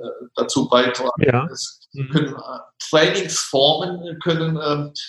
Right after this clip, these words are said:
Speaker 1: äh, so gestaltet werden, dass sie teambildend sind, motivierend sind und auch in eine Richtung gehen.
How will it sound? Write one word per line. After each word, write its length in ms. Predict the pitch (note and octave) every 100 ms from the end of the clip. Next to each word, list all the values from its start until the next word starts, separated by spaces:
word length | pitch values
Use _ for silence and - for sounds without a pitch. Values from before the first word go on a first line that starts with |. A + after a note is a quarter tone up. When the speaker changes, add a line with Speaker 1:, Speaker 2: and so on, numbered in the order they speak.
| - _
Speaker 1:
äh, 220 | - B2 C3
so 300 | - D3+ D3+
gestaltet 680 | D3 - C#3 C#3+ D3 C3+
werden, 340 | C3+ C#3+ C#3+ B2+
dass 200 | B2 -
sie 140 | B2
teambildend 640 | - C3+ C3 C#3+ D3+ -
sind, 320 | - D3+ C3 B2+
motivierend 640 | B2+ C3 B2 C#3 C#3 C#3
sind 380 | - C3+ C3 -
und 120 | B2+
auch 260 | A2+ B2+ D3
in 120 | B2
eine 400 | B2 B2 B2 B2
Richtung 320 | B2+ - B2+
gehen. 340 | A#2+ B2+ B2+